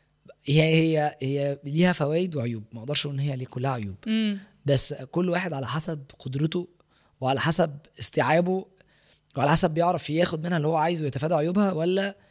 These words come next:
Speaker 1: آه، بي-، بيغرق في عيوبها.
Speaker 2: طيب، أنت عرفت الكاباسيتي بتاعتك،
Speaker 1: أنا
Speaker 2: فحاسس
Speaker 1: بغرق
Speaker 2: إنه
Speaker 1: في عيوبها. أنا ك-، حسيت إن أنا بغرق في عيوبها، وحسيت إن أنا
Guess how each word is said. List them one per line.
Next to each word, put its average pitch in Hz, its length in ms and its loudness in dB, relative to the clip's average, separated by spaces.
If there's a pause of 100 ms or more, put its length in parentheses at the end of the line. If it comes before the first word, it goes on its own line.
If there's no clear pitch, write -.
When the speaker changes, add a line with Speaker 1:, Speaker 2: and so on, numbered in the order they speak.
(280)
Speaker 1:
آه، 143 220 -2
بي-، 135 280 -2
بيغرق 160 360 4
في 120 120 -4
عيوبها. 113 340 -6 (440)
Speaker 2:
طيب، 269 240 -2
أنت 320 160 -8
عرفت 311 260 -6
الكاباسيتي 269 560 -10
بتاعتك، 208 300 -8
Speaker 1:
أنا 240 100 -12
Speaker 2:
فحاسس 190 360 6
Speaker 1:
بغرق 185 200 8
Speaker 2:
إنه - 80 0
Speaker 1:
في 107 60 -6
عيوبها. 110 320 -12 (220)
أنا 147 160 -2
ك-، - 320 -8
حسيت 151 360 -4
إن 135 120 -6
أنا 147 100 -4
بغرق 147 240 -2
في 113 140 -12
عيوبها، 151 380 -2
وحسيت 127 400 -6
إن 147 120 -4
أنا 175 220 -4